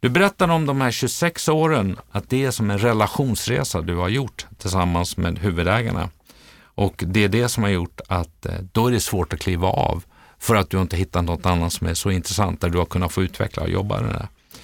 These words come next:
det, eh, kring de här delarna. Fredrik, som ledare pratar vi om dig. Kunde jag notera att du säger att, så att som var som ledare så, ja, det krävs ett hårt ar-,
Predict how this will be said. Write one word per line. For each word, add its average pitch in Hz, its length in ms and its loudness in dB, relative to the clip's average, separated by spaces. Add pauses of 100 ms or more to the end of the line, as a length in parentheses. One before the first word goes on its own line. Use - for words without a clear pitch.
(400)
det, - 140 2
eh, 95 60 4
kring 104 240 2
de 98 120 2
här 92 80 2
delarna. 95 420 0 (1120)
Fredrik, 147 640 0
som 143 240 2
ledare 160 600 4
pratar - 440 -2
vi 95 80 0
om 92 160 2
dig. 85 300 -2 (320)
Kunde 131 220 2
jag 101 320 4
notera 92 500 -2
att - 180 -6
du 92 120 -8
säger 90 200 -4
att, 87 100 -6
så 104 100 -2
att - 140 -6
som 143 220 0
var 165 140 2
som 156 160 0
ledare 98 340 2
så, - 280 -4
ja, - 120 -2
det 117 100 0
krävs 123 340 -2
ett - 140 -6
hårt 92 380 -4
ar-, 98 260 0